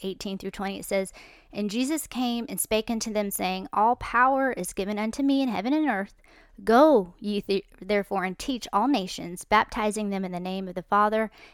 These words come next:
and of the Son and of the Holy Ghost, teaching them to observe all things whatsoever I commanded you. And lo, I am with you always, even unto the end of the world. Amen." And so we know, um, a, a little tiny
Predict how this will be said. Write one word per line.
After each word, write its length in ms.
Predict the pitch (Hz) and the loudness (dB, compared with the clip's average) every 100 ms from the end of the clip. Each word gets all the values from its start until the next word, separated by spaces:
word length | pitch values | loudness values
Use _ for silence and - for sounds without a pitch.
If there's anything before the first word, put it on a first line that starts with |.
| - | -6
and 100 | 202 | -4
of 80 | 190 | -2
the 80 | |
Son 380 | 170 208 202 202 | -2 0 0 0
and 140 | 185 180 | -4 -8
of 100 | 170 | -8
the 80 | |
Holy 240 | 165 190 185 | -6 -4 -4
Ghost, 420 | 185 175 180 - | -4 -4 -4 -6
teaching 320 | - 269 285 | -6 -4 -2
them 140 | 247 226 | -2 0
to 80 | |
observe 340 | 208 180 196 180 | -4 -2 -4 -4
all 240 | - 208 | 0 0
things 340 | - 202 202 - | 0 -6 -8 -8
whatsoever 360 | - 202 196 | -8 -6 -4
I 100 | 185 | -6
commanded 640 | - 202 196 240 269 202 190 | -8 -10 -4 -2 0 0 -2
you. 160 | 175 | -8
And 140 | 175 185 | -6 -4
lo, 140 | 196 | -2
I 140 | 190 226 | -2 -2
am 200 | 214 196 | -4 -6
with 240 | 208 - | -8 -8
you 160 | 190 180 | -8 -4
always, 520 | 185 208 190 180 175 | 0 0 0 -4 -6
even 260 | - 214 214 | -6 -6 -4
unto 260 | 196 - 185 | -6 -8 -6
the 180 | 185 - - - _ _ - | -6 -8 -18 -20 _ _ -2
end 200 | 233 226 | 2 2
of 100 | 196 | 0
the 100 | 185 | -4
world. 440 | 196 202 185 185 - | 0 0 0 -4 -6
Amen." 420 | 190 202 185 196 | -6 -2 -4 -4
And 140 | 190 | -6
so 160 | - 185 | -2 -4
we 240 | 190 214 | -2 -4
know, 480 | 220 220 240 202 196 - - _ _ - | -2 2 2 2 0 -6 -20 _ _ -10
um, 460 | 190 170 185 180 _ - - - | -6 -4 -6 -10 _ -20 -20 -10
a, 60 | 214 | -6
a 340 | 202 196 185 - | -4 -4 -6 -8
little 420 | 214 214 202 180 220 - | -4 -2 -2 -4 -14 -8
tiny 420 | 254 247 226 | -2 -2 -2